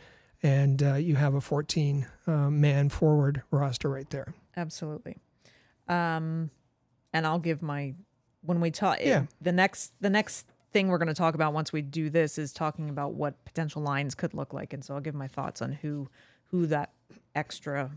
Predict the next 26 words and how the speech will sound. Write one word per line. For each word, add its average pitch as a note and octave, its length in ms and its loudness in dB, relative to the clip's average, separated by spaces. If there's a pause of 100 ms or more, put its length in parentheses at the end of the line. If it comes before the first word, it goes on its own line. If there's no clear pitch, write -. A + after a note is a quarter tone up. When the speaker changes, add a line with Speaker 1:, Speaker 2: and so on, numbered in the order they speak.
(180)
Speaker 2:
person D3+ 340 -4
could C#3 160 -8
be C#3+ 120 -8
at D3 100 -12
that - 160 -8
point. - 260 -12 (540)
Uh, D#3 180 4
moving G#3+ 280 6
to F#3+ 60 4
the E3+ 80 2
back F#3 320 4
end, G#3+ 520 2
uh, D#3+ 200 2
the D3+ 120 -2
defensemen, G3+ 580 0
we've F3 160 0
got - 160 -2
Matheson, G#3 720 2 (120)
Guhle, G3 640 2
Savard, F3+ 760 4 (240)
Harris, A3 720 0 (300)
Xhekaj, E3+ 800 2 (400)
Kovacevic, G#3 680 2 (460)
and E3 300 0
one A3+ 300 4 (100)
of D3+ 440 -2